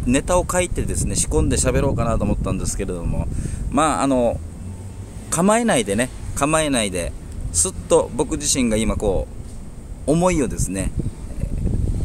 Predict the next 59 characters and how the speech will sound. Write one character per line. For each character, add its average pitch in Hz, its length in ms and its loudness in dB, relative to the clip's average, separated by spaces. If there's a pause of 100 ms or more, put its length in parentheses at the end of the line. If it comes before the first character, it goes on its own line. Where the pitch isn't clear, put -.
(320)
お 113 80 -2
し - 80 2
ゃ 143 60 0
べ 127 140 0
り 85 120 -6 (1200)
す - 160 0
る 139 80 -4
こ 156 120 -2
と 127 120 0
が 101 100 2
で 90 80 -2
す - 120 -6
ね、 95 200 -2 (180)
一 - 200 -2
番 151 280 0 (240)
し - 140 0
っ - 60 -6
く 220 140 2
り 160 140 2 (260)
く 143 100 -2
る 147 60 2
ん 139 40 2
じ 120 80 2
ゃ - 20 -2
な 101 80 -2
い 95 60 -2
か 95 100 -2
な 101 200 2
と 98 80 -6
思 95 80 -8
っ - 20 -16
て 98 100 -10
で 85 120 -8
す - 100 -4
ね、 95 180 -4 (380)
ま 113 320 0
あ、 - 120 -12 (1700)
ま 147 100 -2
た 185 100 0
ね、 180 240 0
お 143 120 4
い 151 100 6
お 147 40 6
い 147 40 4
沖 143 240 2
縄 147 80 4
に 143 80 2
帰 143 100 2
っ 147 60 2
て 120 180 -2
き - 240 -8
た 110 120 2
後、 92 340 -2 (100)
え 85 120 -8
ー、 - 20 -4
い 92 60 -4
ろ 92 100 -4
ん 92 60 -2
な、 87 200 -4